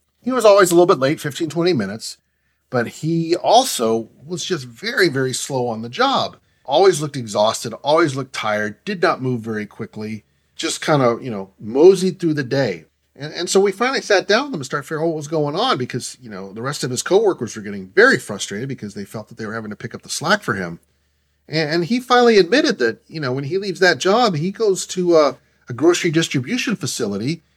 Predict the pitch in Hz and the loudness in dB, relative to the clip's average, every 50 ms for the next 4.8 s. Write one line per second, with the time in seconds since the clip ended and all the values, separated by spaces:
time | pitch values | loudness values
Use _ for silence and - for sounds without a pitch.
0 | _ - - 151 151 156 160 175 170 208 269 311 302 - - 123 101 90 82 95 | _ -8 -4 -2 0 0 0 0 2 2 0 0 0 0 2 2 2 2 -2 -6
1 | 90 80 82 - - 131 131 185 220 247 277 269 262 - 127 - - - - 196 | -12 -12 -10 -10 -10 -10 -6 -4 -2 -2 -2 -2 -4 -4 -8 -8 -6 -4 -2 0
2 | 269 277 - - - 127 113 131 - - 120 131 139 139 - 147 143 139 131 139 | 0 0 -2 -4 -4 -4 -4 -4 -4 -2 -2 -2 0 -2 -4 -4 -2 -2 -2 -4
3 | 143 139 131 - 120 113 113 104 - 117 113 101 104 98 101 _ - 208 240 208 | -4 -4 -6 -6 -6 -8 -8 -8 -10 -10 -10 -10 -10 -10 -8 _ 2 4 4 4
4 | 135 - - - - _ _ _ - - 113 104 95 - _ | 4 2 0 -2 -4 _ _ _ 0 2 4 4 2 0 _